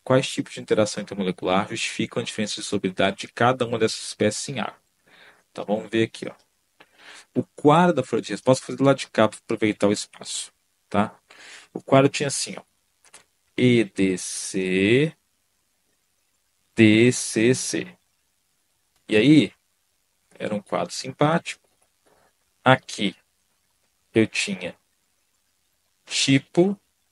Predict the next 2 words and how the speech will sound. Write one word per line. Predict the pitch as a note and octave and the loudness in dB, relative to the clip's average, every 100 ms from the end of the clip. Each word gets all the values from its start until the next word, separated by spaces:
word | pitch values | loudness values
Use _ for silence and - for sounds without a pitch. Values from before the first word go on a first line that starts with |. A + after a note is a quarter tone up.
| _ _ _ _ _ _ _ _ _ _ - | _ _ _ _ _ _ _ _ _ _ -18
de | G2+ G#2 B2+ C3 _ _ _ _ _ _ _ _ _ _ | -8 -4 -4 -8 _ _ _ _ _ _ _ _ _ _
interação | A#2+ B2 - A#2 G#2 G#2 - - A2+ B2+ C#3+ | -10 -10 2 2 4 0 -4 -2 0 -2 -6